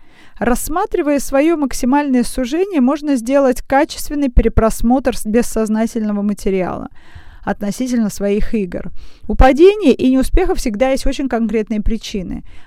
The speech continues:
Они логичны с точки зрения вашей истории, но способны мешать в настоящий момент.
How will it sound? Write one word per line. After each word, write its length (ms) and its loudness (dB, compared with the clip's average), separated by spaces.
Они 260 2
логичны 540 0
с 60 -4
точки 320 -4
зрения 400 -2
вашей 380 -4
истории, 420 -6
но 140 -6
способны 520 -2
мешать 380 -2
в 40 -6
настоящий 500 -6
момент. 500 -8